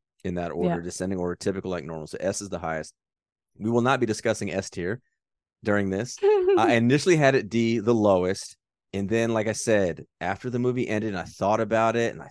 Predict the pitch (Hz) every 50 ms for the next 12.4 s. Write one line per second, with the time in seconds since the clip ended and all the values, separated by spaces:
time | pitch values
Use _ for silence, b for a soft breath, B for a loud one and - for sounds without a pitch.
0 | - - 95 92 - 107 101 104 104 95 101 101 98 - 90 95 107 135 147 -
1 | 127 104 85 90 87 87 82 - - - 90 87 85 85 82 - _ _ _ _
2 | _ _ _ _ _ _ _ _ _ _ _ _ _ - 107 117 120 131 131 139
3 | 143 131 127 123 - 90 98 95 92 95 104 107 107 104 98 92 90 87 85 78
4 | - - - 101 98 95 92 78 78 - 104 110 110 110 - - 104 104 101 -
5 | - 104 98 92 98 87 85 82 - - - - 98 101 104 104 - - 92 92
6 | 90 87 85 85 85 _ _ _ _ _ _ _ _ _ _ 107 113 113 113 -
7 | - - - - _ _ _ _ _ _ _ _ _ _ _ 101 101 - - -
8 | - 131 139 147 131 117 117 123 131 - 110 117 117 107 101 110 107 - 104 95
9 | 98 90 87 - - - 107 107 92 98 98 101 98 95 - 98 92 - - 87
10 | 87 90 92 95 - - - - 90 90 - _ - - - 87 85 85 87 90
11 | 87 87 80 - 80 87 90 92 95 98 98 92 90 87 87 90 90 - 233 196
12 | 220 208 196 202 240 220 -